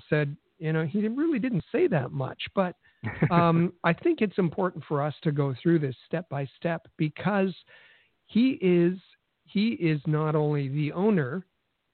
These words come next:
but he's also the president. And as rare as that is in, in the N H L, it means he's the guy setting the vision, uh, approving the strategy. Um,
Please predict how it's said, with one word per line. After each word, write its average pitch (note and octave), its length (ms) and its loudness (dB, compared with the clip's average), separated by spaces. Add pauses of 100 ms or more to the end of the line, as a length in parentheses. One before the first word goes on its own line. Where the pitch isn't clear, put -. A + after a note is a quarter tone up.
(400)
but C#3 120 -6
he's C3+ 160 -4
also D#3+ 300 0
the F3+ 80 -2
president. D#3+ 600 -6
And C3+ 320 -6
as C#3 180 -4
rare F3 400 -2
as B3 160 -6
that G#3 220 2
is G#3+ 180 0 (120)
in, D3+ 360 2 (120)
in C#3+ 340 2
the C#3+ 160 2
N C#3+ 100 2
H C#3 240 -2
L, C#3+ 340 2 (380)
it F3 180 2
means F3+ 320 4 (120)
he's B3 240 2 (100)
the B3 80 -2
guy D#3 420 -2 (460)
setting E3+ 300 2
the D#3+ 60 0
vision, D3 500 -2 (360)
uh, C3 480 -2 (280)
approving F#3 500 2
the D#3 140 -2
strategy. C#3 720 -2 (340)
Um, C3+ 520 -4